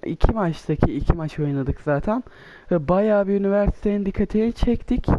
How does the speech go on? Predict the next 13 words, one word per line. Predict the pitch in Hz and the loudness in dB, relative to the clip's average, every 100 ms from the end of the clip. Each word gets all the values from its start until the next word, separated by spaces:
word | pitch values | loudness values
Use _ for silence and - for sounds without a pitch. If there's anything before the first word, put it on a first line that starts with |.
| - - - - | -2 -16 -12 -2
Ve | 190 | -2
güzel | 165 160 185 196 | 0 0 0 0
hikayeler | 190 214 202 202 208 214 208 | 2 2 2 0 2 0 0
vardı. | 202 196 190 190 214 226 - | 0 2 0 0 2 2 2
En | - 190 | -2 -2
son | 202 - 190 208 - - | -2 -2 -2 -2 -6 -6
sakatlandık. | 175 185 175 - 190 190 196 208 - - - - - _ _ _ _ _ _ _ _ - | -4 -2 -2 0 0 0 -2 -6 -4 -4 -4 -8 -20 _ _ _ _ _ _ _ _ -2
Ee, | 156 151 147 143 | 0 2 0 0
bakalım | 151 - 185 185 175 | -2 0 0 0 0
bu | 180 | 0
maç | 190 - | 0 0
oynayabilecek | 202 190 190 185 190 190 220 220 | 0 0 0 0 -2 0 -2 -2
miyiz? | 214 208 | -4 -2